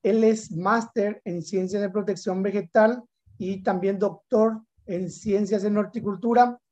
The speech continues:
por la misma universidad en la que egresó, que es la Universidad Autónoma Chapingo. Cuenta con un diplomado, un diplomado en horticultura por la misma universidad.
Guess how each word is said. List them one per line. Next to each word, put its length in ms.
por 140
la 100
misma 300
universidad 640
en 120
la 100
que 100
egresó, 480
que 120
es 40
la 80
Universidad 460
Autónoma 400
Chapingo. 600
Cuenta 280
con 160
un 180
diplomado, 680
un 140
diplomado 680
en 180
horticultura 880
por 120
la 140
misma 300
universidad. 640